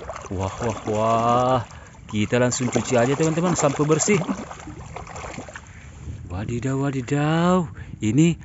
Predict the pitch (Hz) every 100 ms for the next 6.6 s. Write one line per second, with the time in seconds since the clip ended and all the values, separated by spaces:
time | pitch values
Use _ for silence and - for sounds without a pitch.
0 | - - 113 110 151 175 - 208 - 180
1 | 170 185 185 - - - - - 175 170
2 | 160 147 - 139 - - - - - 123
3 | 131 131 131 127 127 123 135 - - -
4 | - 117 - 123 127 127 123 120 120 117
5 | 123 123 127 131 143 123 - - - 120
6 | 123 - - 156 135